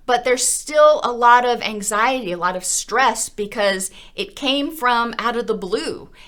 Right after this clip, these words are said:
and they weren't able to protect themselves. So they still feel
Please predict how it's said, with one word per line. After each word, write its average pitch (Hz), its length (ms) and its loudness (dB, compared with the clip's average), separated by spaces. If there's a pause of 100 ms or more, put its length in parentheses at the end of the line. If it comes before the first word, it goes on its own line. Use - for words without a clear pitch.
(180)
and 202 600 -2
they 202 120 2
weren't 220 320 -4
able 220 240 -2
to 220 60 -8
protect 226 440 -6
themselves. 240 500 -4
So 226 100 -6
they 208 160 -4
still 262 600 -4
feel 247 640 -2